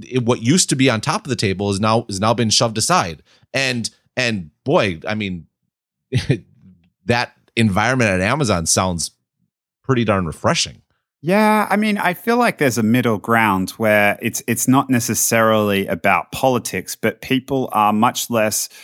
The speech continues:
Speaker 2: willing to speak up, or if they don't feel that the best idea is on the table, a-, and oftentimes it's not just a clear-cut thing, it's just a sense of dis-ease that it doesn't quite feel right.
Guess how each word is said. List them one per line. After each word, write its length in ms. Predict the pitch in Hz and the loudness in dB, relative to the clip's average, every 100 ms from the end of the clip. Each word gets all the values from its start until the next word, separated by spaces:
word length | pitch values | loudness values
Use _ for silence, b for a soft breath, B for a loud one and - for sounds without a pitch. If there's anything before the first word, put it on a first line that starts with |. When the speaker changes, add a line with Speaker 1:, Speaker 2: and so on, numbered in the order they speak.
| B - | B -2
Speaker 2:
willing 340 | 113 117 113 | 2 4 2
to 160 | - 104 | 0 -2
speak 420 | - - 110 - | -2 0 0 2
up, 240 | 104 - | 0 0
or 160 | 113 113 | 2 2
if 140 | 113 | 2
they 100 | 123 | 2
don't 240 | 131 160 - | 2 0 -2
feel 220 | 127 107 | 0 0
that 160 | 104 - | 0 -2
the 80 | |
best 400 | 98 113 110 - | -2 0 0 0
idea 260 | 104 98 104 | 2 2 0
is 100 | 95 | 0
on 140 | 101 | 0
the 80 | 95 | 0
table, 600 | - - 135 113 98 95 B B B | -2 0 0 0 -2 -4 B B B
a-, 240 | 165 147 160 | -4 -4 -4
and 160 | 185 - | -4 0
oftentimes 580 | 185 - 220 - 165 123 | -2 0 0 2 2 2
it's 160 | 123 | 2
not 180 | 139 151 | 0 2
just 220 | 123 117 | -2 -2
a 60 | 110 | -2
clear-cut 500 | - 120 120 107 - | 0 -2 0 -4 -4
thing, 280 | 175 147 87 | -2 -2 -2
it's 180 | - | -2
just 300 | - 151 - | 0 0 0
a 40 | 135 | 0
sense 360 | - 131 127 | 2 2 2
of 100 | 113 | -2
dis-ease 540 | - 104 120 117 95 82 | -2 -2 2 2 2 0
that 120 | 98 | -2
it 120 | - | 0
doesn't 300 | 110 101 110 | 0 0 -4
quite 280 | - 98 - | -2 -2 0
feel 240 | 156 151 | 0 0
right. 260 | 98 82 | 2 0